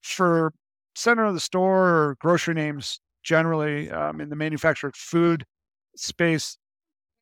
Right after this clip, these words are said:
uh, inflation tends to be a bit stickier than, for example, pure play protein names. And we're starting to see that. I think protein, uh, in some instances, m-, may be shifting towards deflationary, uh, for some categories.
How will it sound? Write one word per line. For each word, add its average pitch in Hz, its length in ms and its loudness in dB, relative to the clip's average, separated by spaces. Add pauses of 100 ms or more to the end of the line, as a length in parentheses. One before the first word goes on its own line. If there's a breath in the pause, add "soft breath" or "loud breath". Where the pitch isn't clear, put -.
(140)
uh, 196 100 -12
inflation 208 500 0
tends 170 180 0
to 143 40 -12
be 160 100 2
a 151 40 0
bit 165 160 -2
stickier 190 720 2
than, 151 600 0 (540)
for 165 120 2
example, 147 720 0 (440)
pure 160 160 0
play 165 200 2
protein 180 800 -4
names. 185 440 -4
And 170 80 -6
we're 185 60 -4
starting 151 300 2
to 131 60 -12
see 139 140 -4
that. 139 280 -2
I - 60 -8
think 143 200 -18 (580)
protein, 151 560 -2 (160)
uh, 156 400 -2 (100)
in 156 120 -12
some 160 220 0
instances, 151 520 -8
m-, 147 200 -20 (800)
may 180 140 4
be 165 100 2
shifting 160 320 0
towards 151 300 -6
deflationary, 175 1080 -2
uh, 160 340 0
for - 160 -8
some 165 220 0
categories. 151 840 0